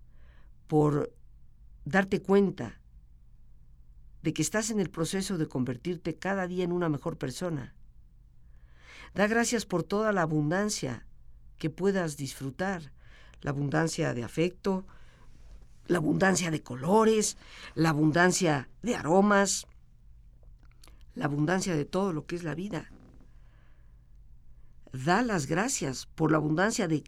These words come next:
cada cosa que está en el presente y cada cosa que está por llegar en tu futuro.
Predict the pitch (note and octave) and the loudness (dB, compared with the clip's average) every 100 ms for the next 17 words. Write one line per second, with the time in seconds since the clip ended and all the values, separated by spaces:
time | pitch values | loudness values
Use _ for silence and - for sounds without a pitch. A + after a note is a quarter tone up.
0 | - A3 C4 C4+ A#3+ - A3+ A#3+ A#3+ A3 | -4 0 0 0 -6 -4 -4 -2 -6 -8
1 | D#3+ C#3+ - - A#3 D4 - - - - | -6 -6 -6 -6 -6 -6 -12 -20 -20 -20
2 | - - - - - - - C#3+ C#3+ C3 | -20 -20 -20 -20 -20 -20 -4 0 0 -2
3 | C3 F#3+ A3 - - F#3+ C4 C4+ C4+ C4+ | -4 -2 -2 -4 -4 -2 0 0 0 -2
4 | C4 B3 - F3 - C4 C4 A3 G3+ F3+ | -2 -2 -2 -2 0 -4 -4 -2 0 0
5 | G3 G3 - D3+ D#3+ - A#3 F3 | 2 0 -2 -8 -8 -2 0 0